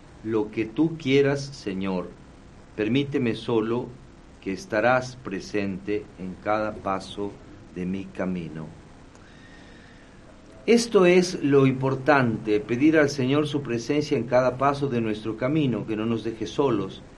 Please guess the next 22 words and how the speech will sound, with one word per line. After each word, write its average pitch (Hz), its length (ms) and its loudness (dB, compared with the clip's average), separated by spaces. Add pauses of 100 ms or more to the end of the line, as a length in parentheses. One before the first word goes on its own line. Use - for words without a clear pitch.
(520)
que 131 100 0
no 143 160 4
nos 175 360 0 (220)
abandone 127 880 2
en 107 120 0
la 101 140 -4
tentación, 104 800 -2 (500)
que 101 80 -4
no 104 100 -2
nos 123 220 -2
abandone 110 500 0
en 110 60 -2
los 98 100 -4
momentos 107 400 -4
difíciles. 101 760 -8 (960)
Ese 131 300 0
final 120 680 2
del 95 140 -6
Padre 107 400 -2
Nuestro 107 580 -4
es 101 220 -12
así, 98 460 -8